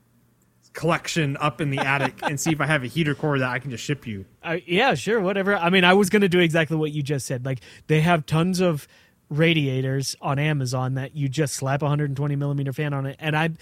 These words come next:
Speaker 2: I would not be surprised if a, you know, a single one twenty millimeter fan and a radiator was enough to cool, keep this cool.
Speaker 1: I would, I would, I would agree.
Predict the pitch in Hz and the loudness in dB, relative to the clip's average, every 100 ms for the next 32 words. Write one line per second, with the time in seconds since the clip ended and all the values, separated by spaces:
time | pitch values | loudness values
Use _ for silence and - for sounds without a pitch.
0 | - - 156 160 170 180 180 175 - 143 | -14 -2 0 2 4 2 2 -2 -2 -2
1 | 147 139 165 - 156 131 - _ _ _ | 0 0 -2 -6 -10 -10 -16 _ _ _
2 | _ _ 185 165 175 151 151 160 131 - | _ _ 2 2 2 -2 -2 -4 -2 0
3 | 196 190 180 170 165 151 165 160 156 156 | 2 2 2 2 2 0 0 0 0 0
4 | 156 139 147 147 143 135 139 147 156 151 | -2 -2 -2 -2 -2 -2 -2 -2 0 0
5 | 143 139 139 131 - - 139 107 - 135 | 0 -2 -4 -6 -10 -8 -8 -8 -8 -8
6 | 120 - 117 - _ _ 196 170 170 165 | -10 -12 -12 -12 _ _ -2 0 2 0
7 | 170 170 160 170 139 147 147 123 117 120 | 0 2 0 -2 -4 -2 -2 -2 -4 -8
8 | 107 | -8